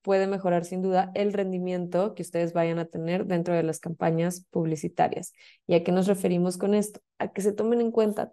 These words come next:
todos estos puntos que acabamos de comentar de optimización, de puja, eh, to-, todos los diferentes objetivos también que, que yo puedo tener dentro de una campaña publicitaria, eh, pero que se usen de la forma más eficiente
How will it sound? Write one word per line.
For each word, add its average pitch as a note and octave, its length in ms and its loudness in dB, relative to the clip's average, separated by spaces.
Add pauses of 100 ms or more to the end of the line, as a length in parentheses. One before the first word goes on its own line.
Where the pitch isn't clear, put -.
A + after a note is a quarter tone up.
todos C4 380 0
estos A#3+ 260 -4
puntos G3+ 460 2
que F#3 60 -2
acabamos F#3 380 0
de F#3+ 120 -6
comentar F#3 560 0 (280)
de F#3+ 320 4
optimización, G3 1040 0 (280)
de E3+ 180 0
puja, F#3+ 720 0 (440)
eh, E3 600 4 (460)
to-, A3+ 240 4
todos B3+ 240 6
los B3 100 0
diferentes G3+ 480 -4
objetivos G3 720 0
también F3+ 480 0
que, F3 260 0
que F3 160 0
yo F#3 220 0
puedo F#3 560 4
tener E3+ 320 2
dentro E3+ 240 -2
de E3+ 60 -2
una E3+ 120 -4
campaña E3+ 440 -2
publicitaria, G3 920 2 (360)
eh, - 280 -6
pero G3 200 4
que G3+ 100 -2
se G#3 160 4
usen G#3+ 260 2
de A3 60 0
la F3+ 120 2
forma F#3 300 0
más F#3 280 2
eficiente F#3 760 -2